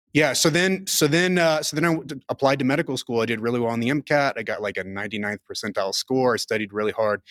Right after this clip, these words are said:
got into medical school. Uh, and then I started to, uh, you know, that k-, sort of starts to put these two, um, links of the, of the rope together. Then I started to,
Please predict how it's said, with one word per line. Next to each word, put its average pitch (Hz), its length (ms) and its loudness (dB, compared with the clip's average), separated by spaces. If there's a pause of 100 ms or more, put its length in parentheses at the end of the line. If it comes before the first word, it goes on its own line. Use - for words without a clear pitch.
(200)
got 127 100 2
into 131 120 -2
medical 127 340 0
school. 123 520 0 (340)
Uh, 107 460 2 (300)
and 147 100 4
then 208 100 4
I 220 60 4
started 202 360 0
to, 151 140 0
uh, 165 120 4 (160)
you 165 80 2
know, 139 240 0
that 139 380 0
k-, 139 100 -10
sort 135 200 -2
of 113 60 -4
starts - 320 -2
to 110 160 -4
put - 240 -8
these 113 220 -8
two, 120 340 -6 (380)
um, 95 520 -4 (220)
links 123 340 0
of 110 220 -6
the, 101 300 -2
of 101 120 -12
the 101 80 -8
rope 110 220 -4
together. 131 360 0
Then 156 140 -2
I 156 60 0
started 147 360 -2
to, 131 320 2